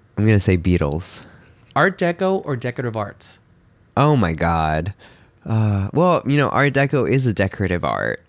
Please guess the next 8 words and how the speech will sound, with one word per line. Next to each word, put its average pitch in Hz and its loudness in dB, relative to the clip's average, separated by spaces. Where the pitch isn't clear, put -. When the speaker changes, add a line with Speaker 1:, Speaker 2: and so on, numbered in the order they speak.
Speaker 1:
or 110 2
is 104 4
a, 95 4
I'm 135 2
gonna 202 2
say 185 2
decorative 131 2
art 104 2